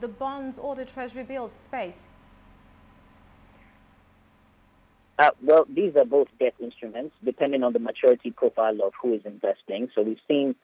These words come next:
Speaker 2: uh, both instruments rally. We've seen more interest skewed towards the long-tenored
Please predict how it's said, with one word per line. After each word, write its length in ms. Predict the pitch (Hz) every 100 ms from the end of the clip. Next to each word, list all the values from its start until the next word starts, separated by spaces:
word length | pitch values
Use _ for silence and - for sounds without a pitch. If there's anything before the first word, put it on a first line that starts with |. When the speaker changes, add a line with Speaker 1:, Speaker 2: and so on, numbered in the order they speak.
| _ _ -
Speaker 2:
uh, 140 | 98 98
both 300 | 98 123 123 -
instruments 640 | 120 - 120 113 107 - -
rally. 420 | 98 104 110 135 -
We've 120 | 110 -
seen 200 | 143 117
more 240 | 120 135
interest 380 | 117 117 120 101 _
skewed 240 | 131 120
towards 240 | - 113 110
the 80 |
long-tenored 760 | 107 113 113 107 117 117 107 101